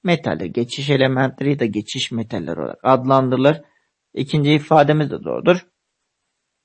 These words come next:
Üçüncü ifademize baktığımızda Z elementi on beşinci gruptadır demiş. Harf kullanmadan gruplarımıza sayı verip şöyle, yani şöyle sayı verebiliyorduk.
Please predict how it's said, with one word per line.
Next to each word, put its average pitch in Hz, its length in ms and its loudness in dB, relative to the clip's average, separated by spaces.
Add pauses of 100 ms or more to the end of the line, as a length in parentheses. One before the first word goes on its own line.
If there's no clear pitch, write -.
(200)
Üçüncü 147 380 2
ifademize 95 640 0
baktığımızda 131 480 -6
Z 240 120 -8
elementi 123 640 2
on 156 240 0
beşinci 131 280 -4
gruptadır 147 580 -2
demiş. 117 300 -8 (360)
Harf 170 400 0
kullanmadan 139 880 2 (1120)
gruplarımıza 135 640 4
sayı 139 340 4
verip 123 360 0
şöyle, 123 520 0
yani 104 200 -2
şöyle 139 260 2
sayı 92 300 -6
verebiliyorduk. 80 760 -8